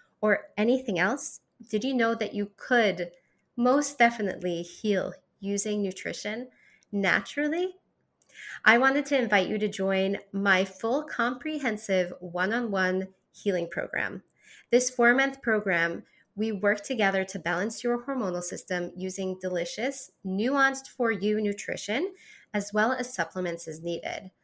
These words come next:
I help my patients gain control of their health and hormones naturally with a step-by-step process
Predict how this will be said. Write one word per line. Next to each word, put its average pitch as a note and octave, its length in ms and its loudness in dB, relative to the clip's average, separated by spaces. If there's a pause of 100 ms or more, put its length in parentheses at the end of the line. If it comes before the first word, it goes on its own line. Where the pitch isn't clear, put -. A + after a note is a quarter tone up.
(280)
I G3+ 80 2
help A3+ 320 -2
my C#4 80 0
patients G#3+ 460 -6
gain F3+ 220 -4
control F#3 440 -4
of E3+ 100 -6
their E3+ 140 -2
health F3+ 340 -6
and F3 220 -10
hormones E3+ 420 -6
naturally F3 800 -2 (320)
with G3 200 -6
a G#3 80 -2
step-by-step G#3+ 920 -2
process F#3 680 -4